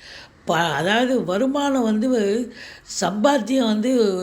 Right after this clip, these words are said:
தொழில் ரீதியாகவோ உத்தியோக ரீதியாக மட்டுமல்ல, பல நிலைகளில் உங்களுக்கு வருமானம் வரும். பிள்ளைகளால் வருமானம்,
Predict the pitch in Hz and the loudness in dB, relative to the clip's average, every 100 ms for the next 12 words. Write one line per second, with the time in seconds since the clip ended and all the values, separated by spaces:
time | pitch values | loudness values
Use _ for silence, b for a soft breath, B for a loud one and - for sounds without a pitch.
0 | 170 160 147 127 196 247 285 269 262 233 | -6 -8 -10 -4 0 2 2 2 2 0
1 | 247 220 214 233 254 202 175 269 262 262 | 0 0 0 0 0 -2 2 2 4 0
2 | 226 214 220 208 185 196 285 262 196 160 | -2 -2 -2 -2 -4 -4 -2 -2 -2 -4
3 | 139 - B B - - 185 175 247 294 | -10 -14 B B -20 -6 -2 2 4 4
4 | 277 277 269 311 330 330 330 285 247 240 | 4 2 2 2 2 2 0 -2 -6 -4
5 | 214 202 - 220 185 208 220 220 214 190 | -4 -6 -8 -8 -8 -6 -4 -4 -4 -6
6 | 151 120 - - - - B B B B | -10 -12 -16 -20 -20 -20 B B B B
7 | - 180 196 220 220 214 214 180 180 185 | -6 0 2 2 2 0 0 -2 -4 -6
8 | 170 160 165 | -6 -10 -14